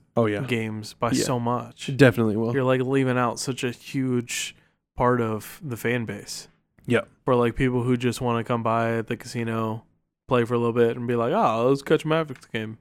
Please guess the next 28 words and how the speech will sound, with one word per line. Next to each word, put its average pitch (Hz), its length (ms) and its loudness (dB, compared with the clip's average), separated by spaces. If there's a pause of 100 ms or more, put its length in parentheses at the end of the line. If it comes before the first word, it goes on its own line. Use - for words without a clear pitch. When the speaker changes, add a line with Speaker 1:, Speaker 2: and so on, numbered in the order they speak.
(320)
Speaker 1:
Yep. 131 240 6 (380)
You 135 100 4
know, 156 400 8 (240)
billionaires 156 500 10
gonna 156 160 10
do 156 140 10
billionaire 151 420 12
things. 151 480 6 (140)
Speaker 2:
Yeah, 151 360 8
Speaker 1:
Right? 151 80 6
Speaker 2:
but 143 100 4
I 139 100 4
thought 139 220 0
Mark 135 220 -2
Cuban 135 280 0
was 123 120 -4
different, 123 360 -6
man. 110 240 -10 (460)
Speaker 1:
Yeah. 117 180 0 (180)
Speaker 2:
Thought 127 200 -4
he 127 80 -2
was 123 140 -4
different. 120 420 -8 (100)
Speaker 1:
Uh, 139 240 8
the 131 80 4
Mavs, 180 500 8 (480)
in 175 420 10 (360)
their 160 440 10